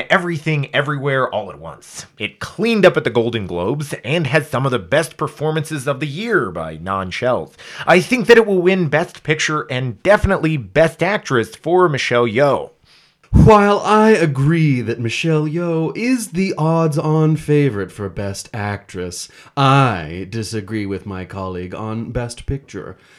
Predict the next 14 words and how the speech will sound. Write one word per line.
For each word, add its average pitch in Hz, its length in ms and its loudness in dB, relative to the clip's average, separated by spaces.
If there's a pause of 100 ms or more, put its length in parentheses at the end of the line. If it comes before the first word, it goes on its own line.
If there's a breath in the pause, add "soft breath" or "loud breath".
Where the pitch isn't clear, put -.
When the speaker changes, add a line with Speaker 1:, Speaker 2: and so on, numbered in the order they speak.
(280 soft breath)
Speaker 2:
I 165 180 4
think 185 360 0
that 151 120 -2
the 156 80 -2
likely 156 540 0
winner 123 460 -2
will 123 240 -4
be 101 340 -6
The 107 240 -8
Fabelmans, 95 880 -6 (280 soft breath)
which 147 380 -2
also 160 460 -4
won 98 500 -6
two 107 640 -6